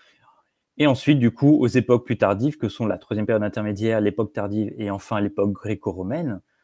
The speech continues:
où peut-être certains d'entre vous connaissent la dernière reine d'Égypte, qui est Cléopâtre sept, Cléopâtre sept Philopator, hein, ou Théa Philopator, la déesse qui est aimée de son père,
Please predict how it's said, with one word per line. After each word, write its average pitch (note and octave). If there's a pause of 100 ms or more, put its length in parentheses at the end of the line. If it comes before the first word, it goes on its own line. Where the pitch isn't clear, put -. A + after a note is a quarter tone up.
(220)
où A#2
peut-être A2
certains A2+
d'entre G#2+
vous G#2
connaissent G#2+
la F2+
dernière G#2+
reine G#2+
d'Égypte, G2+
qui -
est F#2+
Cléopâtre G#2
sept, - (640)
Cléopâtre -
sept G2+
Philopator, G#2+
hein, A#2+ (320)
ou G2+
Théa B2
Philopator, G#2 (260)
la F#2
déesse G#2 (180)
qui G2
est G2+
aimée G#2
de -
son F#2+
père, A#2